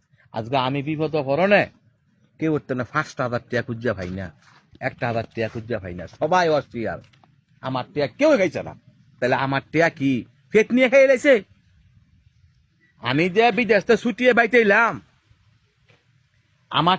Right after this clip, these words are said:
টিয়া কি পেট নিয়ে খেয়ে লাইছে? তো ভাই, যারা বিদেশ গেছেন,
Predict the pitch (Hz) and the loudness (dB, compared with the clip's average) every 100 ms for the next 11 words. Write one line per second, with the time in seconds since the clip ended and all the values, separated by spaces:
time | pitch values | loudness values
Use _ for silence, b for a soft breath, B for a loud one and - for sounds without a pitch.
0 | - 220 220 262 269 285 294 294 294 277 | 0 0 2 2 2 2 4 4 4 4
1 | 294 240 127 _ _ _ _ _ _ _ | 4 2 0 _ _ _ _ _ _ _
2 | _ _ 143 147 113 165 240 180 95 _ | _ _ 2 2 2 2 2 0 -4 _
3 | _ _ _ _ _ _ _ - 165 185 | _ _ _ _ _ _ _ -2 2 2
4 | 160 240 220 233 208 240 - 175 123 | 2 2 2 2 2 0 2 2 2